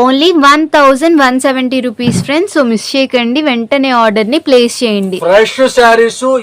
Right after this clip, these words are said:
Speaker 2: ఎటువంటి లోపం లేకుండా ఉండే శారీస్ కేవలం పదకొండు వందల డెబ్బై రూపాయలు మాత్రమే. మంచి ఛాన్స్, మంచి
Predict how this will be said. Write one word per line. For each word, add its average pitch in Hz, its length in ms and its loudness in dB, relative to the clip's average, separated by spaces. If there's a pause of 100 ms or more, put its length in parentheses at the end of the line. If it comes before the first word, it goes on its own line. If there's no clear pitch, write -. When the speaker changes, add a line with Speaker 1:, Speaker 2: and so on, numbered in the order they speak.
(160)
Speaker 2:
ఎటువంటి 233 480 0 (160)
లోపం 220 380 2
లేకుండా 214 420 -2
ఉండే 202 300 -4
శారీస్ 190 400 -4 (240)
కేవలం 208 360 0 (120)
పదకొండు 190 300 -6
వందల 190 200 -6
డెబ్బై 175 240 -4
రూపాయలు 180 280 -8
మాత్రమే. 180 340 -8 (500)
మంచి 175 280 -4 (120)
ఛాన్స్, 185 360 -2 (220)
మంచి 185 240 -8